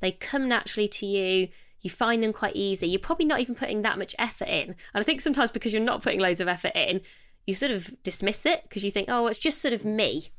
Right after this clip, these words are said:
You often hear kind of people say that phrase, like, particularly maybe if it's something like thoughtful. "Oh, well, I'm just thoughtful." And then you might go, "Oh, well, that's just like me and everyone's thoughtful."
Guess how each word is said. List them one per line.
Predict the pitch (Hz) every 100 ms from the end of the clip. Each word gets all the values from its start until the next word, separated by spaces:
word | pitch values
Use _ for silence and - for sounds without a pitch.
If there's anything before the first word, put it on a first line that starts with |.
| - -
You | 220
often | - 208
hear | 214 196
kind | 190 180
of |
people | - 175 185
say | 185 175
that | 175 -
phrase, | 208 185 175 175
like, | 170 170 - - - - -
particularly | - - - 311
maybe | 294 269
if | 254 247
it's | 233
something | 247 - 220
like | 202 196 - -
thoughtful. | - 233 185 - - 165 - - - - - _ -
"Oh, |
well, | 262 254
I'm | 240
just | 247
thoughtful." | - 254 - - 175
And | 202
then | 226
you |
might | 233 233 -
go, | 208 190 190 - - -
"Oh, | 311
well, | 226
that's | -
just | 214 -
like | 196 -
me | 202 202 202 196 - -
and | - 247
everyone's | 254 220 185 180 -
thoughtful." | 170 160 - - 170